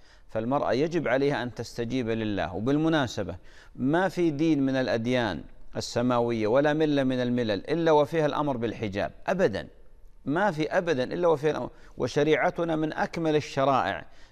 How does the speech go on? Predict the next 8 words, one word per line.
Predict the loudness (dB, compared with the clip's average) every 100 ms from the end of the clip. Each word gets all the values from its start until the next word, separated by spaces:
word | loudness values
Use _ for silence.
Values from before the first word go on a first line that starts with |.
| -8
في | -6
قضية | 0 0 2 2 0 -4
حجاب | -2 0 0 0
المرأة | 0 0 0 -4 -12 -20 -20
وفي | -10 -8
قضية | -2 0 2 0
لباس | 0 0 0 0
المرأة، | -2 0 0 0